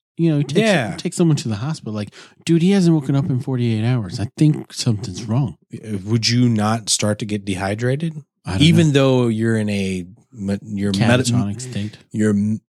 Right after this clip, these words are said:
Speaker 2: metabolism would be
Speaker 1: Sure.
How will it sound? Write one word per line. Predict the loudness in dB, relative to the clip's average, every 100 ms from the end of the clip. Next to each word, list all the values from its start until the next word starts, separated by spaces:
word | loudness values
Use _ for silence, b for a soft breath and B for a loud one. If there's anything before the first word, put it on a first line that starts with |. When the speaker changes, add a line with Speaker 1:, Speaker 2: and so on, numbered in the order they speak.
| _ -20 _
Speaker 2:
metabolism | -6 -4 -2 -2 -2 0 -4 -4 -8
would | -8
be | -6 -6 -6 -10
Speaker 1:
Sure. | -8 -2 2 2 0